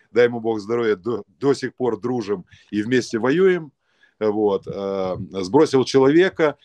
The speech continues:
э, человек оказался там из, э, структуры, из серьёзной. Вот, ну и, э, мы начали получать задачи.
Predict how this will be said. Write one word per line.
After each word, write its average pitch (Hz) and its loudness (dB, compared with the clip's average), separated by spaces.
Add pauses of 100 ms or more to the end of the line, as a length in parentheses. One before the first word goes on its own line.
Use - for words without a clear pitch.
(200)
э, 104 0
человек 123 2
оказался 107 0
там 98 -6
из, 104 -8
э, 92 -4 (260)
структуры, 165 0 (120)
из 123 -6
серьёзной. 110 0 (380)
Вот, 98 0
ну 160 0
и, 127 2
э, 107 -2
мы 135 0
начали 131 2
получать 117 2
задачи. 104 0